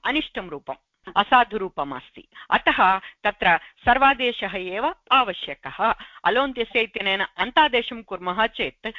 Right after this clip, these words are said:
अनिष्टं रूपं प्राप्नुमः। हम्म, इदानीं भवती वदतु,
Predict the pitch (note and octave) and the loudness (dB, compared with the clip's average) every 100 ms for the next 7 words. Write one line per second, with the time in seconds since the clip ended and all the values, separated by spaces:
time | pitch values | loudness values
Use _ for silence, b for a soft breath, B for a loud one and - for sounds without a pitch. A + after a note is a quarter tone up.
0 | B B C4 D#4+ - B3+ G3 - D4+ F4+ | B B -4 -2 -2 -4 -4 -2 0 2
1 | G3+ - E3 D3+ C#3+ F#3 A3 - _ - | 2 0 -6 -8 -4 2 2 0 _ -12
2 | F3+ - C4 D4 D4 C4+ A#3 A#3+ C#4 B3+ | -12 -6 2 2 2 -2 -4 -4 -2 -2
3 | A#3 A#3+ B3+ | -4 -8 -14